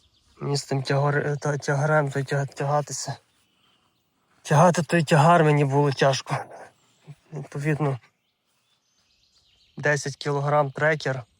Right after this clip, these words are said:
з, з дашком, вона десь, ну, десять, може, там, дванадцять.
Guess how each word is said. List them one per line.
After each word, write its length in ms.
з, 120
з 260
дашком, 680
вона 180
десь, 260
ну, 360
десять, 540
може, 260
там, 160
дванадцять. 540